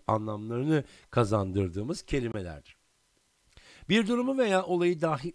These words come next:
etmeden ifade ederiz. Nasıl? We are open twenty-four hours. Biz yirmi dört saat açığız. Except on certain holidays.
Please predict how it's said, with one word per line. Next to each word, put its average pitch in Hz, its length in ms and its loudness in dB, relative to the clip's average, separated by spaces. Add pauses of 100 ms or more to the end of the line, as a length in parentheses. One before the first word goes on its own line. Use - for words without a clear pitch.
etmeden 175 460 -2
ifade 135 540 -2
ederiz. - 440 -12 (140)
Nasıl? 320 360 -2 (440)
We 214 200 8
are 269 100 8
open 226 360 4
twenty-four 196 680 2 (120)
hours. 90 760 4 (440)
Biz 175 280 2
yirmi 131 240 0
dört 160 160 4
saat 147 400 0
açığız. - 520 -4 (340)
Except 131 600 2 (680)
on 156 280 4
certain 185 560 -2
holidays. - 720 -12